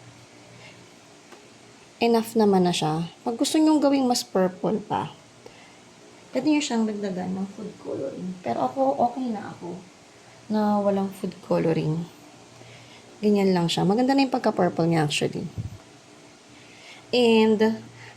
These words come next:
first time kong gumamit ng jersey sa ice cream.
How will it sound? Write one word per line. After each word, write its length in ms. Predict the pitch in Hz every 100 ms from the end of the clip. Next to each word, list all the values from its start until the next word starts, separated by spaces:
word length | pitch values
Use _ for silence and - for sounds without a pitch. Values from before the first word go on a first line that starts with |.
| -
first 240 | 247 262
time 160 | 285 269
kong 240 | 269 247
gumamit 480 | 240 220 208 202 202
ng 800 | 196 185 180 175 180 185 190 190 - - - - - - - - -
jersey 640 | - 208 208 - 190 262 311 - - -
sa 640 | - 214 190 180 175 170 170 -
ice 320 | 175 165 -
cream. 400 | 160 151 151